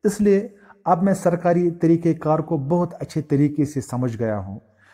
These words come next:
मुझे तो बंदर भगाने के लिए पिस्तौल का लाइसेंस चाहिए था, पर मैंने सोचा कि अगर मैं पिस्तौल की लाइसेंस की दरख्वास्त पेश करूँगा, तो मुझे कहीं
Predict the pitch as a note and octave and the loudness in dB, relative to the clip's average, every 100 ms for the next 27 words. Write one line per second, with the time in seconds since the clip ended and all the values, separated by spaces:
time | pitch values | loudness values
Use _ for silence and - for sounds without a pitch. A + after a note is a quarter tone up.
0 | _ D3+ E3 G3 G3 F#3+ C3+ D#3 E3+ D#3+ | _ 0 4 4 4 2 4 4 4 4
1 | C#3+ D3+ E3 E3 E3 C#3 C3 C3 - - | 2 2 2 2 2 2 2 0 -4 -8
2 | D#3 - F3 D#3+ D3 C#3 C#3+ D3+ C#3+ - | -8 0 0 2 2 2 0 -2 -4 -4
3 | B2+ A#2+ A2+ - G2+ A#2+ _ _ _ _ | -4 -4 -6 -8 -12 -12 _ _ _ _
4 | _ G#3+ A3 A3 G#3+ G#3+ F#3+ F#3 F#3 - | _ 2 4 4 2 2 2 2 -2 -4
5 | _ _ _ - - G3+ A3 G3 G3 F#3 | _ _ _ -6 0 4 4 4 2 0
6 | - F#3+ G3 F#3+ E3 E3 E3 F3 E3+ - | 0 2 2 2 4 4 2 -4 -4 -6
7 | C3+ D#3+ D3 D#3 D3+ - - C#3+ D3 D3+ | 0 0 0 -2 -4 -4 0 0 0 0
8 | C#3 B2 A2 A#2 - _ _ _ G3+ G#3 | 0 0 -4 -8 -12 _ _ _ 4 6
9 | F#3 E3+ F#3+ F3+ F3 | 4 2 2 2 2